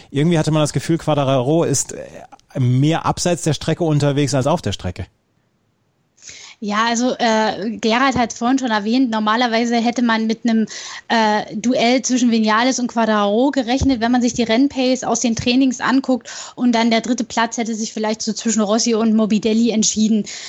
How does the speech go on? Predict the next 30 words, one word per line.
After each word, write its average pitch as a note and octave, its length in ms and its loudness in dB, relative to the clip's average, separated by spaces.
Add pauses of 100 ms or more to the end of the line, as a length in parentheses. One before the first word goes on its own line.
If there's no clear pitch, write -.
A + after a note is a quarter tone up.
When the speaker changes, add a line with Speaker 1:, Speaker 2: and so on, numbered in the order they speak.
(120)
Speaker 2:
Nun A#3+ 240 4
haben C4+ 160 2
aber B3 200 2
gerade A#3+ 380 -2
die B3+ 340 -2
ei-, A#3 220 0 (200)
vermeintlichen C4+ 600 0
Favoriten C4+ 960 0
gepatzt - 760 -4
oder B3+ 200 2
es B3 140 -4
einfach C4 320 0
nicht C4 160 2
auf A3 80 -2
die A#3 100 -4
Kette D4 280 -2
bekommen. A3+ 340 -2
Also G#3+ 220 0
wenn A3+ 120 2
wir A#3 120 2
jetzt A3+ 180 0
mal A3 160 2 (340)
Viñales A#3 560 2
nehmen, C4 180 2
der A3 100 0
hatte A3+ 160 -2
einfach A3 260 -8
einen A3+ 80 -6
schlechten A3+ 520 -2
Start, A3+ 500 0